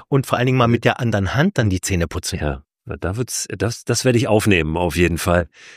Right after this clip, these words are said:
Speaker 2: Weil es ist tatsächlich so, ich, du hast vorhin gesprochen davon mit, ah, wieder mal vielleicht eine Mannschaftssportart machen, was, was einem Spaß macht. Ich habe vor einiger Zeit wieder angefangen, Fußball zu spielen. Und, ähm, habe aber gemerkt und gewusst, eigentlich ist es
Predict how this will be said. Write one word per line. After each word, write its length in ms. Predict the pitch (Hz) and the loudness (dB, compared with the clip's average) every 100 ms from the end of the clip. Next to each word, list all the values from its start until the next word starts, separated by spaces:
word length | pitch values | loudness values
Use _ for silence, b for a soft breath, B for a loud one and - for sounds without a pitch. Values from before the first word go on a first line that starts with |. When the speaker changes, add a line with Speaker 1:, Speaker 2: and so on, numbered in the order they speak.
| B | B
Speaker 2:
Weil 100 | 110 | 2
es 80 | |
ist 120 | 151 - | 2 2
tatsächlich 440 | 135 143 147 143 | 2 2 2 2
so, 160 | 143 147 | 2 0
ich, 180 | 135 - b b | -2 -8 b b
du 60 | |
hast 100 | 117 | -4
vorhin 480 | - 123 143 131 131 | 2 2 4 2 -2
gesprochen 540 | 120 - 120 110 123 | -2 0 0 0 0
davon 380 | 107 110 - 113 | 0 0 0 2
mit, 160 | 107 - | 2 0
ah, 220 | 123 123 | -4 0
wieder 180 | 110 107 | 2 4
mal 300 | 104 101 98 | 4 4 2
vielleicht 240 | - 107 | 0 -2
eine 80 | 110 | 2
Mannschaftssportart 640 | 113 117 101 - 104 104 | 2 2 0 0 0 2
machen, 300 | 107 98 104 | 0 0 0
was, 160 | 98 98 | 0 0
was 140 | 107 | -2
einem 120 | 107 | 0
Spaß 340 | 92 - 110 127 | 0 0 0 0
macht. 180 | 107 - | -2 -2
Ich 40 | |
habe 100 | 98 | -2
vor 120 | - | 0
einiger 260 | 107 107 101 | 2 2 0
Zeit 260 | - 101 107 | 0 0 0
wieder 120 | 98 | 0
angefangen, 360 | 101 95 95 | -2 -2 -4
Fußball 320 | 87 - - 143 | -4 -6 -6 -6
zu 120 | - | -6
spielen. 280 | - 71 208 _ B B B B B - | -6 -8 -8 _ B B B B B 2
Und, 440 | 117 113 110 - | 4 6 4 4
ähm, 320 | 117 104 92 | 4 4 4
habe 140 | - 127 | 4 4
aber 140 | 107 | 4
gemerkt 440 | 90 82 95 131 | 4 4 4 2
und 100 | 139 | 0
gewusst, 440 | - 76 107 - - | 0 2 4 2 0
eigentlich 340 | 82 107 101 | 0 2 0
ist 160 | 58 85 | -2 -2
es 280 | - - | -2 -4